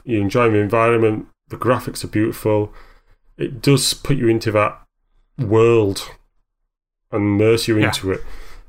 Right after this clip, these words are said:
Speaker 1: Um, watch the videos as you go along. Don't just go, "Oh, it's a video, we'll leave it to the end," because the videos do add depth. But yeah, I highly recommend it for a lapsed gamer. Beautiful, the relationship,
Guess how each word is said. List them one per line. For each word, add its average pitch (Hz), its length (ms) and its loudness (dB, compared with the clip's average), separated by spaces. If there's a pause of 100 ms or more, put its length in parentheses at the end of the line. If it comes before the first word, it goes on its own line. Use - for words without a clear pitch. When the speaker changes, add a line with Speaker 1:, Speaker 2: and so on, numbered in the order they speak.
Speaker 1:
Um, 104 520 2 (160)
watch 127 340 2
the 135 60 2
videos 143 460 4
as 107 100 -2
you 110 80 0
go 107 180 2
along. 117 400 2
Don't 120 340 2 (360)
just 110 160 -12
go, 113 200 2
"Oh, 107 40 4
it's 98 120 -4
a 98 40 -6
video, 101 440 2
we'll 98 180 -2
leave 104 120 0
it - 80 -10
to - 100 -18
the 107 100 2
end," 101 120 0
because - 360 -6 (540)
the 104 60 -12
videos 107 400 0
do 104 160 0
add 104 200 0
depth. - 460 -2 (520)
But 139 180 0
yeah, 135 200 4
I - 20 -4
highly 156 360 2
recommend 110 420 2
it 110 100 -4
for 104 140 0
a 101 40 0
lapsed 104 240 -4
gamer. 107 560 2 (640)
Beautiful, 120 800 2 (160)
the 117 100 -2
relationship, 123 720 2